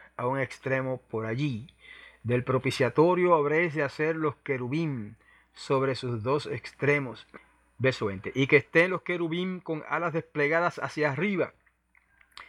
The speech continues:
cobijando con sus alas el propiciatorio o la tapa, y sus rostros estarán frente a frente.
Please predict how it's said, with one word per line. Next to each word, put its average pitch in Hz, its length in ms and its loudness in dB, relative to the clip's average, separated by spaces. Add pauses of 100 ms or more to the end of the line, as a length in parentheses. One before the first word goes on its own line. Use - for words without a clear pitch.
(240)
cobijando 147 580 2
con 160 140 -4
sus 143 200 -6
alas 160 260 4
el 135 120 -2
propiciatorio 131 880 -4
o 104 100 -10
la 104 100 -8
tapa, - 380 -4 (440)
y 135 120 -2
sus 120 220 0
rostros 170 540 2
estarán 135 520 0
frente 165 760 0
a 143 200 0
frente. 160 840 -2